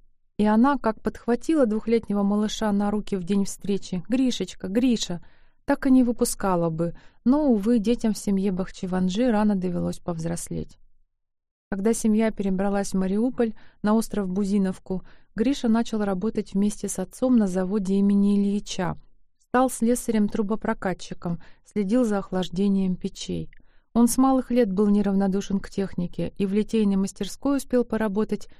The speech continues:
и помощником машиниста. В свободное время ремонтировал посуду, музыкальные инструменты, да, в общем, все, что нуждалось в починке, мог исправить и наладить.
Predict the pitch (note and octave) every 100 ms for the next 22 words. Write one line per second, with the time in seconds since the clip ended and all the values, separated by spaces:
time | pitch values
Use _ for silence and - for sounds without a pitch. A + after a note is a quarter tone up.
0 | - - A#3 G3+ G#3 - G#3 G3+ G3 G3
1 | G#3 F#3+ F3 - - E3+ - - _ _
2 | - - A#3 D4 B3 G#3+ G3+ B3 A3 G3
3 | F#3+ F#3+ A3+ A3 A3 - A3 - F#3+ E3
4 | E3+ - _ G3 G3 A3+ A3+ G#3+ G#3+ G#3
5 | - A3+ G#3 F3+ E3 E3+ - - - G#3
6 | B3 - C4+ A#3+ - D#4+ - G#3 F#3+ F#3
7 | G3+ F#3+ - F#3+ - C4+ C#4+ A3 G3 G3
8 | - - G3+ A#3+ B3+ - - G3+ G3+ F3+
9 | E3+ D#3 E3 -